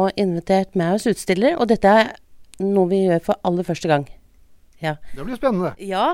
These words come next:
Speaker 1: det, det blir spennende. Eh, vi har selvfølgelig butikken åpen, og ute på torget foran butikken her, så kommer det mange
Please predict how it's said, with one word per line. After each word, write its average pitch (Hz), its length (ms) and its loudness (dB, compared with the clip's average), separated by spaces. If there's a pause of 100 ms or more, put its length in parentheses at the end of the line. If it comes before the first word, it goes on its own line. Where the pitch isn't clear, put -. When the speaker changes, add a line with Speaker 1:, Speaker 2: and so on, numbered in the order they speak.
(120)
Speaker 1:
det, 208 260 -6 (200)
det 214 160 -2
blir 262 120 -2
spennende. 226 460 -2 (300)
Eh, 247 160 -2
vi 254 180 -2
har 262 260 2
selvfølgelig 233 460 -8
butikken 226 340 -10
åpen, 285 320 -2 (140)
og 254 340 2
ute 233 360 -4
på 269 180 -2 (240)
torget 240 420 0
foran 247 300 0
butikken 226 340 -8
her, 339 320 0
så 254 360 -4
kommer 190 300 -4
det 220 80 -6
mange 196 380 -2